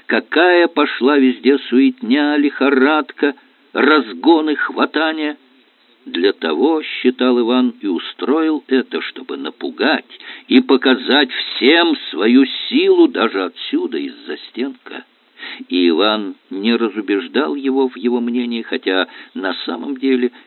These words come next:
никакого отношения к этому второму большому побегу и к участившимся разбоям, грабежам и всякому такому прочему не имел. Напеин считал,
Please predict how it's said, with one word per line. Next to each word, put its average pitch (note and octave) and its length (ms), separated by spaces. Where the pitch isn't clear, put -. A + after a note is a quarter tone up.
никакого C3+ 500
отношения F2 600
к - 80
этому B1 320
второму A#2+ 720
большому D#3 680
побегу G#2+ 640
и G#2 160
к - 100
участившимся B2+ 1040
разбоям, A2+ 720
грабежам C3+ 920
и A#2+ 140
всякому A2 460
такому F#2+ 340
прочему G#2 460
не C3+ 240
имел. G#2 260
Напеин C#3 560
считал, A2+ 520